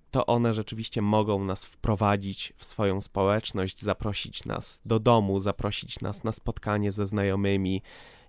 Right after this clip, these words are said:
i wtedy wkraczamy w tę społeczność w taki naturalny sposób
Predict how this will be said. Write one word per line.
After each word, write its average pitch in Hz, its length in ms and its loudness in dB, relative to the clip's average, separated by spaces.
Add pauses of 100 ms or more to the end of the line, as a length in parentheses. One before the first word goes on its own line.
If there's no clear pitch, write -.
i 120 100 2
wtedy 110 760 4
wkraczamy 123 800 0
w - 60 -14
tę 107 120 -4
społeczność 101 760 -2
w - 60 -16
taki 98 240 -4
naturalny 101 760 2
sposób - 720 -2